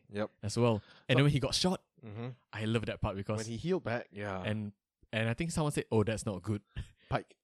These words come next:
Speaker 2: Pike. <laughs>
Speaker 1: So, okay, here's the thing. I love so many th-, in-,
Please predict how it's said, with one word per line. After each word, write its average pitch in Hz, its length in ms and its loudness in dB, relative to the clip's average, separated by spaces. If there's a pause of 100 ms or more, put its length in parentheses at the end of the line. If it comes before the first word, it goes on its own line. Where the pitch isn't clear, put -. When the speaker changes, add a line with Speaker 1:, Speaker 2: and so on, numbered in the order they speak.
(140)
Speaker 2:
Pike. 113 240 0
<laughs> 151 800 2
Speaker 1:
So, 190 220 6 (100)
okay, 160 180 4
here's 165 200 6
the 139 80 2
thing. 110 180 2 (600)
I 156 120 6
love 175 340 8
so 165 220 10
many 143 280 4
th-, - 120 -18 (280)
in-, 135 180 -2